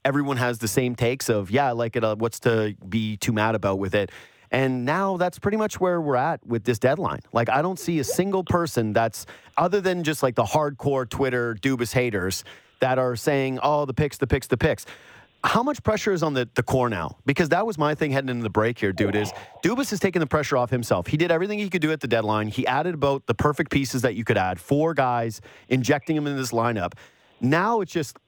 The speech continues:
it's, this is Matthews, Nylander, Tavares, Riley, and Marner.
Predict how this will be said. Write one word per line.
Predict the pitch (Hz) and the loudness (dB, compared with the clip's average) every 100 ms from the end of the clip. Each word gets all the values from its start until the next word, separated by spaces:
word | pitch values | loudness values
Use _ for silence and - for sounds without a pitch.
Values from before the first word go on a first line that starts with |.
| - | -2
it's, | 160 147 - _ - - | 0 0 -8 _ -16 -2
this | 180 202 | -2 0
is | 202 | 0
Matthews, | 147 165 196 202 190 147 | 0 0 -2 -2 -2 -2
Nylander, | 143 175 170 165 165 | -2 0 0 0 -2
Tavares, | 151 135 135 151 156 156 113 | 0 0 2 2 0 -4 -2
Riley, | 120 131 147 151 147 143 - | 0 2 0 -2 -4 -4 0
and | 127 117 | 0 2
Marner. | 131 175 92 | 0 0 -6